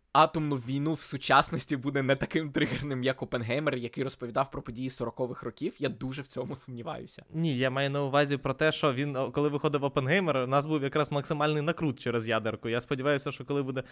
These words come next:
Speaker 2: виходити фільм Вільньова, то, е, накрут в Україні буде якби суттєво нижчий через те, що я сподіваюся, що на той момент, е, війна закінчиться нашою перемогою. Я про це.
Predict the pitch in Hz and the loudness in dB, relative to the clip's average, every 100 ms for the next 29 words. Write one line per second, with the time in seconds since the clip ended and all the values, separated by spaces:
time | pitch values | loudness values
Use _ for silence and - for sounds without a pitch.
0 | - - 135 151 147 139 160 139 135 143 | -18 -8 2 4 4 2 -2 0 0 2
1 | 196 190 135 131 143 127 139 143 156 139 | 2 2 2 0 0 0 0 -2 -4 -2
2 | 139 151 147 208 180 139 147 147 143 147 | -2 2 2 2 2 2 2 2 2 0
3 | 143 - 143 - 160 151 160 147 - 113 | 0 -4 -2 2 2 4 2 0 -4 -4
4 | 123 120 131 123 127 120 123 127 160 156 | -2 -4 -4 -2 -4 -4 -2 0 0 0
5 | 123 131 123 135 135 143 139 - - - | -4 -4 -4 -4 -2 -4 -4 -12 -20 -20
6 | - 123 123 117 113 98 117 127 139 135 | -6 0 2 2 0 -4 -6 -2 0 0
7 | 123 147 135 123 117 120 123 - 117 107 | -2 -4 -4 -6 -4 -4 -4 -4 -6 -6
8 | 95 98 95 _ _ _ - - - - | -10 -12 -16 _ _ _ -20 -20 -20 -20
9 | - - _ _ _ 120 127 139 - - | -20 -20 _ _ _ 0 0 0 -4 -8